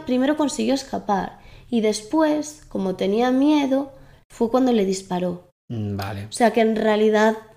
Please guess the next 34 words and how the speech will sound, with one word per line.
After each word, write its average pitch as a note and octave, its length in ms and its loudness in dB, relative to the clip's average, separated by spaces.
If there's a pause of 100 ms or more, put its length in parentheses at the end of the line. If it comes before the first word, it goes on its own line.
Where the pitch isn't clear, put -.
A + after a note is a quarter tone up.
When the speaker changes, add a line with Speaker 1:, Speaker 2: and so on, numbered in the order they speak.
(300)
Speaker 1:
a G#3 100 -2
lo G3+ 60 0
mejor G3+ 240 -4
podrías G#3 360 2
haberte G3 240 -4
ahorrado F#3 500 -4 (100)
los F3 240 -4
dos F#3+ 160 -4
o F#3+ 40 -4
tres F#3 220 -2
Speaker 2:
<laughs> - 0 -
Speaker 1:
disparos. E3+ 460 -10 (160)
Speaker 2:
Ya, G#2 280 -2
bueno, A2 280 -6
pero G#2 200 -10 (280)
<laughs> - 300 -20
disparó A2+ 320 2
arriba, A#2 260 4
disparó A2 320 0
abajo. A#2 580 0 (220)
<laughs> - 220 -20
Speaker 1:
A D4 80 2
ver, C#4+ 160 6
en G#3 340 0
realidad A3 480 4
sí, A#3 340 0
fue G#3+ 400 2
en G3 100 0
defensa F3+ 500 -2
propia. F3 400 -4
Speaker 2:
Mm. A2 200 -6 (400)
Speaker 1:
Pero A#3+ 340 4 (180)
también G3 320 2
aprovechó F3+ 880 -2